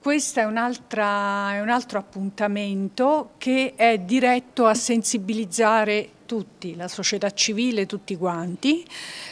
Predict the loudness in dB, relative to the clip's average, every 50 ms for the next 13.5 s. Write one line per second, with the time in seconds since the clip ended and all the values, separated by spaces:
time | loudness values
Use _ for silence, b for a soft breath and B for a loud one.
0 | B 4 4 4 4 6 6 6 6 6 4 4 4 6 6 6 4 2 2 6
1 | 8 8 8 6 4 2 2 4 6 6 6 4 4 2 0 -2 0 0 2 2
2 | 2 0 0 0 0 -2 -2 -2 -2 -2 -2 -2 -2 -2 -2 -4 -6 -4 -2 0
3 | 0 0 2 2 0 0 2 4 6 6 8 8 6 4 4 4 4 4 2 2
4 | 4 4 6 8 8 8 6 6 2 0 0 2 4 6 6 6 6 4 2 0
5 | 0 0 -2 -2 -2 0 2 2 2 2 0 0 0 0 0 0 -2 -4 -6 -6
6 | -4 2 6 8 8 10 8 6 2 0 -2 -2 -4 -6 B B B B B B
7 | B -4 -4 -4 -2 0 0 2 2 2 4 8 8 8 8 8 6 4 4 6
8 | 6 6 4 2 -2 B B B B B -4 2 4 6 8 8 6 6 2 -2
9 | -16 -4 2 6 6 6 6 4 0 -2 0 0 0 0 0 0 0 2 4 4
10 | 4 4 4 0 -4 -4 -4 -2 2 4 6 6 6 6 4 4 4 2 2 0
11 | 0 0 2 2 2 4 6 6 6 6 6 6 6 6 6 4 2 2 2 0
12 | 0 0 0 0 0 0 -2 -2 2 2 4 4 4 4 2 0 -2 -2 -2 -2
13 | -2 -2 0 0 -2 0 4 4 4 4